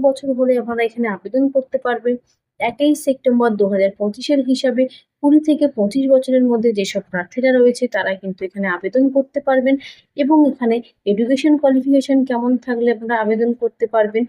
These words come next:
এখানে কিন্তু প্রার্থীকে অবশ্যই কোনো না কোনো বিষয়ে গ্র্যাজুয়েশন কমপ্লিট করে থাকতে হবে,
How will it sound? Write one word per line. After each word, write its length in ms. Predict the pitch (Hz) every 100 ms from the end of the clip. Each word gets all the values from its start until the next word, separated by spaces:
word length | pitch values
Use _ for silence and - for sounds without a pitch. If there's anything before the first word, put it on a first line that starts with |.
| - _ -
এখানে 240 | 262 269 269
কিন্তু 220 | 269 262
প্রার্থীকে 480 | 247 208 202 214 220 -
অবশ্যই 560 | 196 208 240 - 277 285 _ _ -
কোনো 120 | 285
না 120 | 285
কোনো 260 | 285 269 262 262 - _ -
বিষয়ে 400 | 208 - 202 226 - _
গ্র্যাজুয়েশন 600 | 214 220 214 240 247 262 254
কমপ্লিট 400 | 208 190 202 240
করে 160 | 277 269
থাকতে 340 | 262 262 -
হবে, 240 | 254 247